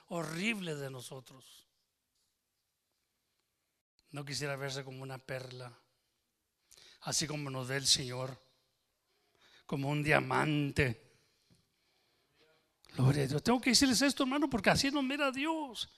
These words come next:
Y así como nos mira Dios, nos debemos de ver uno al otro. Ah, pero no tenemos la vista del Señor. Nos hace falta la vista.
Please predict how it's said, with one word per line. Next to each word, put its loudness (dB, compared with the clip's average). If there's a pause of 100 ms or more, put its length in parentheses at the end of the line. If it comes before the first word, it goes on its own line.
(340)
Y 4
así 8
como 6
nos 6
mira 10
Dios, 8
nos 6
debemos 8
de 6
ver 2
uno 6
al 6
otro. 4 (3250)
Ah, 6
pero 8
no 8
tenemos 6
la 6
vista 6
del 4
Señor. 2 (720)
Nos 0
hace 4
falta -2
la -2
vista. -4